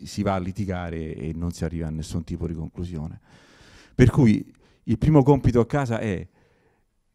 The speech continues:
sperimentarci, allenarci a utilizzare questo metodo nelle nostre relazioni di coppia,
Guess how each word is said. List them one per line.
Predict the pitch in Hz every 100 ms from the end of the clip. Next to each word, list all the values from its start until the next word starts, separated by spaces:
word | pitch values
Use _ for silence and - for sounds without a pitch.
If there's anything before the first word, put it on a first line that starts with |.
| _
sperimentarci, | - - 139 131 123 117 139 143 139 -
allenarci | 117 104 104 117 120 -
a | 110
utilizzare | 117 113 135 123 95
questo | 113 - 110
metodo | 127 139 131 104
nelle | 101 101
nostre | 110 143 117 90
relazioni | 85 82 - - 80
di | 82
coppia, | - 76 - -